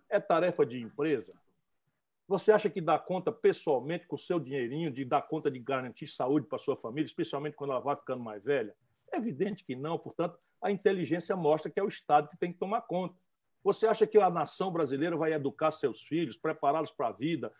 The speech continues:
pra adquirir uma profissão capaz de superar esses gravíssimos problemas hoje de automação, de robótica, et cetera, et cetera, em que o, não adianta nem o cara ter boa, uma formação formal, porque não, não, não tem mais emprego? Você acha que você vai ter condição individual de fazer isso?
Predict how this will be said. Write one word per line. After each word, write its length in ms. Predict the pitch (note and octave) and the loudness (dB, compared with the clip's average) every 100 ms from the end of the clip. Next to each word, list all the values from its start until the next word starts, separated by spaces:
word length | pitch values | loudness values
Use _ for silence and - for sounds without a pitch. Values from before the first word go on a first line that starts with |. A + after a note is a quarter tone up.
| _ | _
pra 80 | D3+ | 0
adquirir 320 | D3 D3+ D#3+ | 0 2 0
uma 100 | E3 | 2
profissão 640 | D#3+ D3+ - A2+ - E3 D3+ - _ - | 0 -2 -2 -6 -2 -2 -2 -6 _ 0
capaz 420 | D3 - D#3+ C#3+ | 0 4 0 0
de 80 | C#3 | -4
superar 480 | - D#3 D#3 D3 D3+ | -6 -2 2 4 4
esses 220 | B2+ A#2 | 0 -4
gravíssimos 720 | D3+ C3 - F#3+ G#3 D3+ - | 2 2 2 0 0 -4 -6
problemas 560 | C#3+ A#2+ C3 D#3+ C3 C3 | -2 0 0 0 -2 0
hoje 180 | D#3+ | 0
de 80 | B2 | 2
automação, 640 | C#3 - C#3+ A#2+ - D#3 D#3 | 0 4 4 2 -2 -2 -2
de 120 | B2 | -2
robótica, 640 | C3+ G#2+ A2+ D3 C#3+ - | -2 -2 2 4 4 -2
et 100 | C3 | -8
cetera, 300 | - D3+ D3+ | -2 0 0
et 80 | A#2+ | -4
cetera, 340 | - D#3+ D#3+ - _ - | -4 -4 -4 -12 _ -10
em 80 | D3 | -8
que 200 | - D3+ | 0 2
o, 280 | C#3+ C3 B2+ | 2 0 -4
não 120 | C#3 | 0
adianta 300 | D3 E3+ D#3+ | 0 0 0
nem 100 | D#3+ | 2
o 60 | G3 | 2
cara 220 | E3 D#3+ | 2 0
ter 180 | D#3 D#3 | 0 -2
boa, 380 | B2 D#3 C#3 A#2 | 2 4 4 2
uma 320 | B2+ A#2+ B2+ | -14 -8 -8
formação 480 | - C#3 C3+ B2+ C#3+ | 0 0 0 -2 -4
formal, 560 | - C3 A2+ D3 D#3+ - _ - | 0 0 0 0 0 -2 _ -2
porque 520 | C#3 - D3 C3+ B2+ | -2 2 4 4 2
não, 140 | B2 C#3 | -4 -6
não, 280 | B2+ D3+ B2 | -4 -4 -2
não 160 | D3 | -2
tem 160 | C#3+ D3 | 0 0
mais 240 | C#3+ A#2+ | 0 -4
emprego? 400 | C3 - E3+ D#3 | -6 -4 -2 -2
Você 140 | - F#3 | 0 0
acha 180 | F3+ | 0
que 100 | - | -2
você 300 | D#3 D3+ E3+ | 0 0 0
vai 140 | C#3+ C3+ | -2 -2
ter 160 | D#3 | -2
condição 360 | - C3 - D3+ | -4 -6 -4 -4
individual 560 | B2+ A#2 B2+ A#2+ C#3+ D#3 | -4 -6 -6 0 2 2
de 120 | - | -2
fazer 260 | B2+ A2 | -6 -4
isso? 340 | A#2 D3+ D3+ | 0 0 0